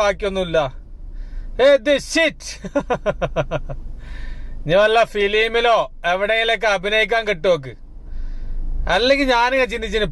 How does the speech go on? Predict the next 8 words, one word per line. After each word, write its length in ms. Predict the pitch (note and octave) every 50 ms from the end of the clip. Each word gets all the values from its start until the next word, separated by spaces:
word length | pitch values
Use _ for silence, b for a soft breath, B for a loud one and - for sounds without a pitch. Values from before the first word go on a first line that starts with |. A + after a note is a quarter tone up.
| - G#3+
പത്ത് 320 | G3+ F#3+ - - - D4 C#4+
കൊല്ലം 240 | C#4 C#4 C4+ C#4 C4 B3
ഇരുന്നിട്ടും 360 | A#3+ A#3 A3+ B3 A#3+ A#3 B3 G#3+
കൊടുക്കാത്ത 540 | A#3 A3+ G#3 F#3+ - A3+ A3+ A3 A3 - G#3+ G3 F#3 F#3 F#3+ F#3+ - - b b b b b b b - - - - - - - - G3
തൃശ്ശൂർക്കാര് 680 | F#3+ A3 G3+ - B3+ C4 C4 C4 B3+ C4 C4 B3 B3 A#3+ - - - - - - - A3
പെട്ടെന്ന് 380 | A3+ - - - C#4+ C#4 C#4+ C4+
എങ്ങനെ 160 | C4 B3 A#3+ A3+
ഉണ്ടായത്? 380 | G#3 F#3+ G3+ G3 G3 F3 F3